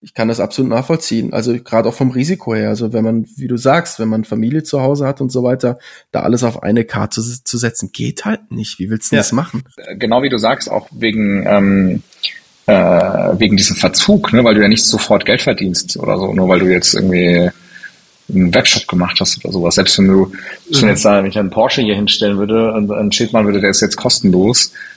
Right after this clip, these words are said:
Speaker 3: dann wird's wahrscheinlich trotzdem zwei, drei Tage dauern, bis da Leute irgendwie hingehen, ne? So, du musst ja erstmal irgendwie aufmerksam machen. Und ich glaube auch, das, was ihr so ansprecht, diese emotionale Komponente, die ist natürlich extrem,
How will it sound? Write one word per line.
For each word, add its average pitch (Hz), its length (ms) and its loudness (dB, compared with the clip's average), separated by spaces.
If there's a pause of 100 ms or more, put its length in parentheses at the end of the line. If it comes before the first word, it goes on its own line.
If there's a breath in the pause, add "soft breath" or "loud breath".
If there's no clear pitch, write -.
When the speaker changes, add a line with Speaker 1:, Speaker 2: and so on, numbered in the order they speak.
(160)
Speaker 3:
dann 101 120 4
wird's 95 100 2
wahrscheinlich 98 240 4
trotzdem 113 300 2
zwei, 95 180 4
drei 95 160 2
Tage 87 240 0
dauern, 82 300 2
bis 82 140 -2
da 90 80 2
Leute 82 280 -2
irgendwie 82 340 0
hingehen, 78 540 -2
ne? 104 300 2
So, 92 80 2
du 85 80 4
musst 87 160 2
ja 92 80 4
erstmal 90 240 2
irgendwie 90 160 6
aufmerksam 87 500 0
machen. 87 260 -4 (760 loud breath)
Und 101 160 4
ich 90 100 2
glaube 104 280 4
auch, 90 100 0
das, - 220 -8
was 92 120 -12
ihr 92 80 -6
so 90 120 -8
ansprecht, 98 400 -6 (140)
diese 87 200 -6
emotionale 87 520 0
Komponente, 80 460 -2
die - 80 -8
ist - 120 -4
natürlich 78 460 -2
extrem, - 680 -2